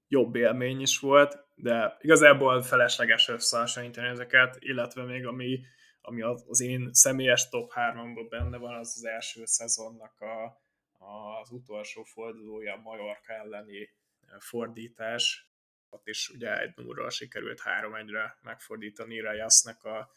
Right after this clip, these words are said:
duplájának köszönhetően, és az volt még ilyen hatalmas élmény, ö, számomra. Tehát azt hiszem, azt hiszem, ezt a párharcot így kiveséztük. Nyilván azért még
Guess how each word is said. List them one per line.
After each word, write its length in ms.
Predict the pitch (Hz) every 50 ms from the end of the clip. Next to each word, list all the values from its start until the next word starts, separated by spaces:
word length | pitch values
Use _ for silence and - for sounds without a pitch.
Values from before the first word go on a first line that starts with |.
| _ _ _ _ _ _ _ _ _ _
duplájának 840 | - 131 127 - - 135 131 127 123 123 120 117 120 120 117 120
köszönhetően, 1000 | - 135 135 - - 156 151 147 143 147 - - 151 147 139 143 151 147 - - _ _ _ _ _ _ _
és 560 | _ - 110 110 113 117 123 123 - - - - -
az 260 | - 113 117 - -
volt 300 | 120 117 113 117 117 -
még 260 | 120 113 113 113 110
ilyen 600 | 113 113 110 107 110 113 110 113 127 127 _ _
hatalmas 640 | _ - 113 113 - - 107 107 107 113 - - -
élmény, 460 | - 113 113 110 113 113 113 117 - _ _ _
ö, 160 | 123 104 104 110
számomra. 800 | 110 - - 120 113 120 139 147 151 160 165 165 175 170 - _ _ _ _ _ _ _ _ _
Tehát 240 | - 143 143 147 -
azt 120 | 156 151
hiszem, 300 | - - - 147 135 135
azt 300 | 131 127 - 156 151 -
hiszem, 280 | - 147 - 139 131 127
ezt 260 | 127 127 - - -
a 220 | 127 127 127 127 127 - - - _ _ _ _ _ -
párharcot 680 | 139 127 123 120 - 113 113 117 - - 127 127 - -
így 280 | 123 127 131 127 127 - - _ _ _ _ _ _ _ _
kiveséztük. 960 | - 143 139 135 123 120 - - 123 123 123 - - - 151 160 175 170 -
Nyilván 580 | - 143 147 139 120 120 127 131 131 135 127 127
azért 300 | 127 123 123 120 123 123
még 320 | 123 123 127 120 - -